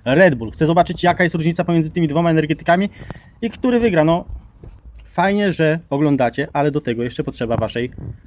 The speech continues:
obserwacji, Waszych polubień, żeby to się niosło i żeby te filmiki mogły być częściej i mogło być ich więcej. Dobra,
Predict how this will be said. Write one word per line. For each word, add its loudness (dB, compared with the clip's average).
obserwacji, -2
Waszych -6
polubień, 2
żeby -2
to -6
się 0
niosło 0
i -2
żeby -2
te 0
filmiki 2
mogły 4
być -4
częściej 0
i 2
mogło 4
być -6
ich -8
więcej. -2
Dobra, -6